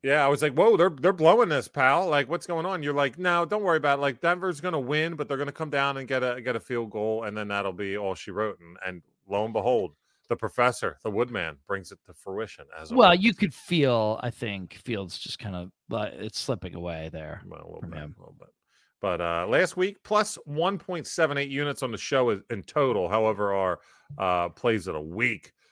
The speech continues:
Speaker 1: were plus two point two as a total? No, plus four point four four as a total. Uh, uh,
Speaker 2: That sounds
Speaker 1: so
Speaker 2: right.
Speaker 1: you made, yeah, you made four and a half units if you just played our plays of the week, which is badass. Also,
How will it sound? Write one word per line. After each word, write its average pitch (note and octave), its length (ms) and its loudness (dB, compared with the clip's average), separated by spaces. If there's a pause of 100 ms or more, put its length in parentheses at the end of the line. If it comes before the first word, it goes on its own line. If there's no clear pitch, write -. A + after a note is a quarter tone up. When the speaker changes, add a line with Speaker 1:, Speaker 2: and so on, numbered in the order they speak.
(160)
Speaker 1:
were F#2 80 -10
plus - 340 -8 (240)
two D3+ 200 -2
point A#2+ 360 -10
two B3+ 340 -6
as B3 140 -12
a A#3 40 -16
total? A#3 360 -6
No, D#3+ 160 2
plus F3+ 240 -2
four G#3 320 -2
point D3+ 340 -10
four C#3+ 320 -6
four B3 400 -4
as F2+ 120 -2
a E2+ 40 -6
total. D#2 460 -4 (280)
Uh, F#2+ 100 0
uh, F2+ 260 -2
Speaker 2:
That C3+ 160 2
sounds G#2+ 260 2
Speaker 1:
so F2+ 60 0
Speaker 2:
right. F2 160 -6 (460)
Speaker 1:
you C3+ 120 2
made, C#3+ 260 4
yeah, C#3+ 120 4
you A2+ 160 2
made B2+ 320 0
four D#3+ 180 2
and D#3+ 80 2
a C#3 100 4
half C#3+ 220 2
units C3 400 0
if A2+ 160 -4
you A2 80 -2
just G2 220 -12
played A2+ 180 0
our G2 80 0
plays G2+ 320 -2
of F2+ 60 -6
the F2 60 -4
week, F2 280 -4
which D#2+ 160 -12
is D2+ 140 -10
badass. E2+ 520 -2
Also, G2+ 460 0